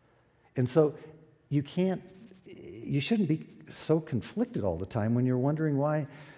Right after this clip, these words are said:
you know, a car can capture your attention or a house can capture your attention or a relationship or children or whatever, because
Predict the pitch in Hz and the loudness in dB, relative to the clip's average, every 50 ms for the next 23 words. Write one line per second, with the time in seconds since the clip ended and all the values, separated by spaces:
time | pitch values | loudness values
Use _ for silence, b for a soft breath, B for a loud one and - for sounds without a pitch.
0 | B B B B - - 127 123 113 113 117 - - - - - - - - - | B B B B -8 0 2 4 4 4 2 0 -4 -10 -16 -10 -8 -8 -8 -8
1 | - - - 160 180 190 180 180 - - 127 104 104 92 87 - - - 85 82 | -6 -2 0 2 2 2 2 0 0 -2 -2 0 0 0 -2 -2 -4 -6 -6 -4
2 | 80 80 80 80 - - 104 90 80 - 80 76 80 87 92 104 113 117 120 117 | -6 -8 -10 -10 -6 -4 -4 -4 -4 -6 -10 -8 -6 -4 0 2 4 4 4 4
3 | 117 B B B B B B B - - - - 110 101 - - - - 185 196 | 2 B B B B B B B -20 -12 -6 -6 -6 -4 -4 -2 0 2 2 2
4 | 156 120 - - - 123 107 - 113 104 - - 110 95 90 - - 120 104 98 | 2 0 -2 -4 -4 -4 0 2 2 0 0 -2 -4 -4 -4 -2 -2 -2 -4 -2
5 | - - 95 92 95 95 95 95 95 95 104 - - 110 101 110 120 117 135 175 | -4 -4 -4 -2 -2 -2 -2 -4 -4 -8 -8 -6 -4 -2 0 0 2 4 6 4
6 | 202 196 - 131 113 - 117 101 - 104 98 - - - 196 196 175 131 110 101 | 4 4 0 -4 -4 -4 -4 -6 -4 -6 -6 -6 -2 0 2 2 2 2 0 0
7 | 101 101 101 107 127 151 180 165 135 - B B B B B B B B B B | 0 0 0 2 2 4 4 4 2 0 B B B B B B B B B B
8 | - - - - - 113 117 127 - 165 160 139 131 | -20 -18 -18 -14 -6 -4 -4 0 0 0 0 0 -2